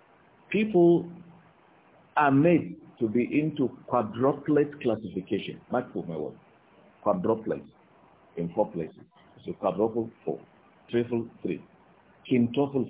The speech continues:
five. Okay. So in quadruplet equation, there are people with fathers and mothers, like us.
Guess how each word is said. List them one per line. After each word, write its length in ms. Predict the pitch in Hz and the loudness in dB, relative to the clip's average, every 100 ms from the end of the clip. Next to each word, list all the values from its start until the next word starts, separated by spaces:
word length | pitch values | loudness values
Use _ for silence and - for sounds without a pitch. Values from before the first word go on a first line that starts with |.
| - | -4
five. 200 | 76 - | -6 -8
Okay. 220 | - - - _ _ _ - | -16 -16 -20 _ _ _ -2
So 80 | 123 | 0
in 260 | 123 123 | 2 0
quadruplet 800 | 117 123 107 110 143 139 156 151 - - - - _ _ _ _ - | 0 -4 -2 0 -2 0 2 2 -2 -20 -20 -20 _ _ _ _ -10
equation, 640 | 95 - 123 131 104 - - 107 | -10 -2 -2 -2 -4 -10 -14 -2
there 320 | 113 117 113 | 2 2 2
are 380 | 117 131 147 139 - _ _ | 2 2 0 -4 -16 _ _
people 520 | - 151 147 143 147 139 - _ - | -4 -2 0 0 -2 -4 -16 _ -8
with 160 | 98 95 - _ - | -6 -6 -12 _ -4
fathers 440 | 123 127 120 113 110 - | 0 2 2 -2 -4 -8
and 200 | 92 90 | -6 -4
mothers, 260 | 87 69 69 - _ _ _ _ _ _ _ _ - | -6 -6 -10 -14 _ _ _ _ _ _ _ _ -6
like 240 | 92 90 | -4 -4
us. 100 | - | -6